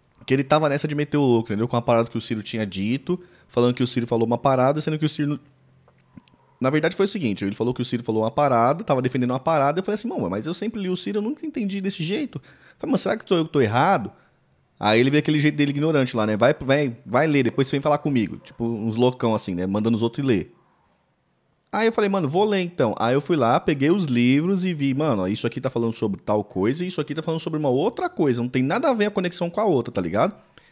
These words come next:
Ele tava pegando o que o Ciro tava falando e de-, deturpou. Aí eu peguei, mostrei, peguei os prints, mostrei pra ele lá, aí ele fingiu que nunca mais viu.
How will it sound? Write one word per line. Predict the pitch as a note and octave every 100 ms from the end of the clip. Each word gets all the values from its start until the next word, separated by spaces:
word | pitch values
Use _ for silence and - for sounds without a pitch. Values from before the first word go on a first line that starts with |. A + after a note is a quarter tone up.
| -
Ele | A2+
tava | B2+
pegando | D3 C#3+ C#3
o | C3
que |
o | B2
Ciro | - G#2+
tava | G#2
falando | G#2 G2+ C3+
e | D3+
de-, | C3 C3
deturpou. | A#2 B2+ C3 G3 G3 C3 F2 - _ - - F#2
Aí | G#2 A#2
eu | B2+
peguei, | D3+ B2 A2+ B2+ D#3+
mostrei, | F#3+ D3 C#3 C#3+
peguei | C3+ C3+ A#2+
os | E3 -
prints, | C3 C3 D#3
mostrei | D3+ C#3+ D3 D#3
pra | E3 C#3+
ele | C3+
lá, | B2 C3 F3
aí | B2+ C3
ele | D3 D#3+
fingiu | E3 D3 B2 D3+
que | D#3
nunca | D#3+ A3 G#3
mais | G#3 G3
viu. | A#2 E2+